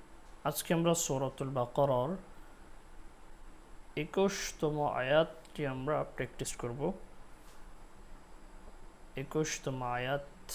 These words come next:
আশা করছি পিছনের পড়াগুলো আপনারা ভালো করে প্র্যাকটিস করেছেন, আয়ত্ত করেছেন। আহ, পিছনের পড়াগুলো ভালো করে আয়ত্ত হয়ে থাকলে আপনি সামনে আগাবেন, অন্যথায় পিছনের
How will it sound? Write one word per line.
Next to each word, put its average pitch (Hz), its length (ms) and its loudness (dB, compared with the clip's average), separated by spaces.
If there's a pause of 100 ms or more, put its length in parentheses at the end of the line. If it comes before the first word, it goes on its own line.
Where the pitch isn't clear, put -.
(800)
আশা 143 200 2
করছি 170 260 4
পিছনের 147 460 2
পড়াগুলো 139 340 4
আপনারা 131 420 0 (160)
ভালো 135 140 2
করে 143 340 2 (600)
প্র্যাকটিস 135 400 0
করেছেন, 143 480 2
আয়ত্ত 139 380 2
করেছেন। 127 400 0 (1800)
আহ, 127 500 0 (1200)
পিছনের 160 380 6
পড়াগুলো 160 400 10
ভালো 147 260 6
করে 151 180 6
আয়ত্ত 139 300 4
হয়ে 151 200 8
থাকলে 185 480 4
আপনি 135 320 0
সামনে 127 380 0
আগাবেন, 139 480 4 (100)
অন্যথায় 139 480 2
পিছনের 135 420 0